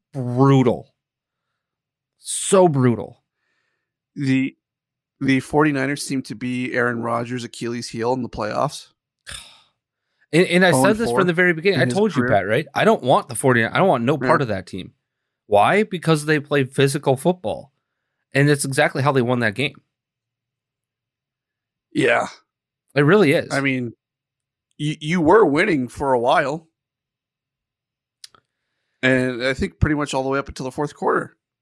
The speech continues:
Speaker 1: And then we watched our special teams, our special needs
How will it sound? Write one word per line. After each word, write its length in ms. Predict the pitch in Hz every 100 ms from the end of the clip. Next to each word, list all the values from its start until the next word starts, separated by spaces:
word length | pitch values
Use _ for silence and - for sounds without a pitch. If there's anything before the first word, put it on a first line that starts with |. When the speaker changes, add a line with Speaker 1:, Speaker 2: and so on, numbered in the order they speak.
| _ _ _ _ _ _ _ _ -
Speaker 1:
And 120 | 139
then 100 | 156
we 80 | 151
watched 380 | 139 127 - -
our 320 | 117 107 101
special 480 | 104 - 127 117 107
teams, 400 | - 107 101 - _ _ _ _ _ _ _ _ _ _ _ _ -
our 180 | 113 107
special 320 | - 120 117
needs 360 | 107 101 90